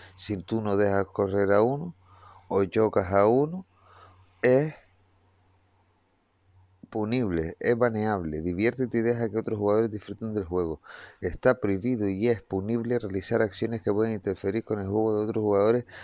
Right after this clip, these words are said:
o impedir que otros jugadores tengan una experiencia positiva. Once punto cinco.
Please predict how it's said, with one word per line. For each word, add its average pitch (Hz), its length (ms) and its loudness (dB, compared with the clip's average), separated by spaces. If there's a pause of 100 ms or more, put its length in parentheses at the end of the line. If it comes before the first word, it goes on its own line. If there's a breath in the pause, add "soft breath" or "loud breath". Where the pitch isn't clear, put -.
(160 loud breath)
o 110 80 -4
impedir 104 460 0
que 113 80 -2
otros 107 240 0
jugadores 107 420 2
tengan 113 240 -2
una 113 140 -4
experiencia 110 480 -4
positiva. 92 580 -6 (800 loud breath)
Once 131 420 0
punto 104 400 -6
cinco. 95 600 -10